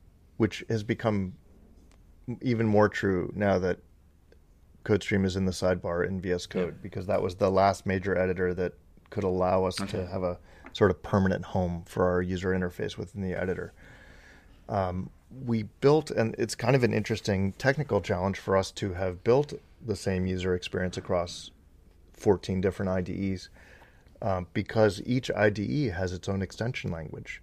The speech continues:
Speaker 1: and its
Speaker 2: Yep.
Speaker 1: own set of
Speaker 2: <laughs>
Speaker 1: A P Is. So for those of us who remember what it was like to develop on the web in the late nineties, when we had the browser wars, so you had M S I E and you had Netscape Navigator and you had Safari coming on and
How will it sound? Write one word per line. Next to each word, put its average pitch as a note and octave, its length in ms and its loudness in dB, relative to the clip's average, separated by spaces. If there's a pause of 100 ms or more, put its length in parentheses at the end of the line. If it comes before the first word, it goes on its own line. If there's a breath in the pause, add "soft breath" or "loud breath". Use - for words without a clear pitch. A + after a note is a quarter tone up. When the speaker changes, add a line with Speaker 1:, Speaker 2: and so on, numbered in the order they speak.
Speaker 1:
and G2+ 140 -2
its F#2 120 0
Speaker 2:
Yep. G2+ 80 2
Speaker 1:
own G2 120 2
set F#2+ 180 2
of F2+ 100 0
Speaker 2:
<laughs> F#2 80 0
Speaker 1:
A F#2 40 -2
P G#2+ 180 0
Is. - 480 -4 (640 loud breath)
So A2 200 6
for A2 160 4
those A#2+ 240 6
of G#2+ 120 0
us G2+ 140 2
who G#2 120 2
remember G2+ 400 4
what F#2+ 140 6
it F#2+ 40 4
was F#2+ 160 0
like G2 200 0
to G2+ 100 -4
develop F#2+ 360 2
on F#2 100 -2
the F#2 80 0
web F#2 380 0
in G2+ 160 -2
the F#2 80 0
late F#2 260 0
nineties, F#2+ 760 -2 (380 soft breath)
when G2+ 160 0
we F#2+ 80 2
had F#2 140 0
the F2+ 80 0
browser G2 420 2
wars, F2 320 -2
so - 100 -10
you F#2 140 -4
had E2+ 140 -8 (100)
M G2 160 -4
S F#2 140 -6
I F2 160 -4
E F2+ 360 -4
and E2+ 120 -8
you F2 80 -10
had E2+ 180 -10
Netscape - 380 -8
Navigator F2+ 520 -6
and F2+ 80 -4
you F2+ 100 -6
had F#2 200 -8
Safari F#2 500 -2
coming F#2 320 -6
on F2+ 220 -4
and F2+ 100 -8